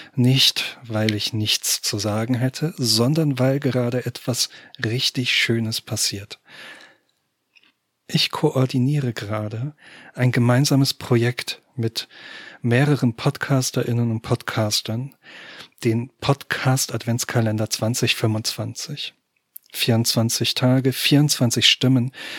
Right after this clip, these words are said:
vierundzwanzig kleine Stücke Herzblut. Es wird warm, es wird echt und es wird, das verspreche ich,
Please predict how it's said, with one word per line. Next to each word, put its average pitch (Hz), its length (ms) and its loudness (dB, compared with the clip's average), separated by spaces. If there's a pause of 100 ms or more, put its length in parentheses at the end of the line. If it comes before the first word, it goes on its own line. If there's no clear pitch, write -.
(120)
vierundzwanzig 139 960 6
kleine 131 400 6
Stücke - 400 2
Herzblut. - 720 -8 (1160)
Es - 240 2
wird 113 200 -2
warm, 127 400 4
es - 200 0
wird - 240 -4
echt - 420 2 (480)
und 143 380 4
es - 180 0
wird, 107 240 -4
das - 160 2
verspreche - 680 2
ich, 107 360 -8